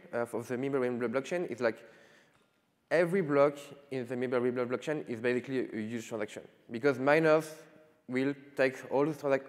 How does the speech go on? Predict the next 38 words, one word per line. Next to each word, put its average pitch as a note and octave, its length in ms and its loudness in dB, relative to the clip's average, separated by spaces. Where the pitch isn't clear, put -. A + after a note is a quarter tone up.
all C#3+ 180 4
the D3 60 0
transaction, D#3 480 0
group C#3+ 200 2
them, D3+ 360 2
do C#3 160 2
th-, - 180 -6
what A2 220 0
we C3 80 -6
call B2+ 240 -2
the A2+ 120 -2
cut-through, F#3 460 -4
which - 180 -12
is A2+ 80 -4
removing A#2+ 480 -2
the A2+ 140 -6
spent, A#2 300 -6
uh, G2+ 340 -6
spent A2+ 220 -8
outputs, C3 400 -2
and A#2+ 200 -4
publish C3+ 460 -2
this A#2 220 -6
big A2 180 -4
transaction. G#2 360 -8
And A#2+ 100 -6
what D#3 160 8
is F3 140 2
really F#3 160 4
cool F3+ 240 4
with C3+ 160 4
Mimblewimble C#3+ 420 4
is B2 100 -2
when C#3 140 2
you D3 140 2
want C#3+ 160 0
to B2+ 80 -8
sync D#3+ 340 -4